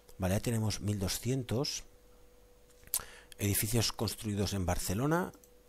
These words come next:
Vale, tenemos la fortaleza esta. Perfecto, tío.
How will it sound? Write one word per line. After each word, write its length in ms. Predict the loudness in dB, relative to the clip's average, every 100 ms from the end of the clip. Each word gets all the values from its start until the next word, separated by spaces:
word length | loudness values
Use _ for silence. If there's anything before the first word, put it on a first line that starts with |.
| -20 -20 -20 -20 -20 -20 -20 -20 -20 -20 -20 -20 -20 -20 -20 -20 -14 -10 -10 -10 -20 -20 -20 -20 -20 -20 -20 -20 -20 -10
Vale, 280 | -4 -4 -4
tenemos 720 | -4 -2 -2 -2 -2 -4 -10 -20 -20 -20 -20 -20 -20 -20 -20 -20 -20 -20 -20 -20 -20 -20 -20 -20 -20 -20 -14
la 120 | -4 -2
fortaleza 580 | 0 -2 -4 -4 -4 -4
esta. 220 | -6 -8
Perfecto, 680 | -8 -4 -4 -6 -8 -14 -12
tío. 300 | -10 -12